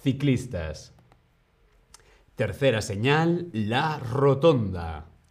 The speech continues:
La rotonda, una plaza circular. Siguiente señal, prohibido girar en U. Prohibido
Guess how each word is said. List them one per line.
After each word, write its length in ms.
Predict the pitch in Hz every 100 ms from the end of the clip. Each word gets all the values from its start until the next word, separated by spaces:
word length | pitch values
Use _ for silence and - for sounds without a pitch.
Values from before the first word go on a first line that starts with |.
| _ _
La 560 | 87 101 131 156 151 -
rotonda, 1080 | 110 110 123 120 151 135 101 87 80 73 -
una 360 | 113 107 85 -
plaza 680 | 127 147 - 147 147 147 - - _ _
circular. 1120 | - - 147 117 98 - 127 131 92 80 - - - _ _ _ _ - - _ _ _ - _ _ _ _
Siguiente 600 | - - 101 139 131 110 98
señal, 680 | 92 98 151 165 170 165 - -
prohibido 840 | 208 135 101 98 113 170 175 170
girar 560 | 170 113 113 143 160 160
en 300 | 135 139 139
U. 380 | 151 131 82 78 - - -
Prohibido 840 | 110 92 92 151 170 180 190 180